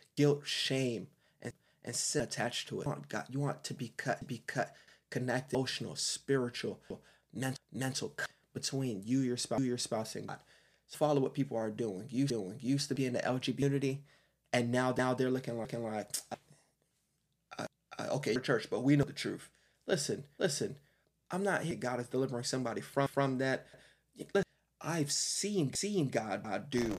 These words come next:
deliver people from that lifestyle, lifestyle. I've met some people, man, I still struggle. Yeah, because if I can struggle and say, "Boy, I got,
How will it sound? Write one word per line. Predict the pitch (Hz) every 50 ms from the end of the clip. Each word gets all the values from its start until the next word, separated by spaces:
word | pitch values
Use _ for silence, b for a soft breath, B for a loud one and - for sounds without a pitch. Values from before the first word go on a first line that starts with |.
| 87 -
deliver | 113 123 120 107 107
people | - 131 110 110 107
from | - 110 107 110
that | - -
lifestyle, | - 131 135 139 - - 131 131 131 131 131
lifestyle. | 131 131 135 135 - - 131 131 131 156 147 - - -
I've | 160
met | 175 175 -
some | - 175 160
people, | - 170 151 156 160 160
man, | 123 117 135 127 131
I | 139
still | 143 - 156 151
struggle. | 143 - 170 165 160 143 - - - - b b b b b _ _ _ _ _ _ _
Yeah, | 117 135 170 160
because | 143 117 110 - - - - - _ _ -
if | 135 139 -
I | - 160 -
can | - 185
struggle | - - 175 185 180 165
and | 160 147
say, | - 156 143
"Boy, | - - 156 147 156 156 151 143 143 - _ _ -
I | 139
got, | 147 143 -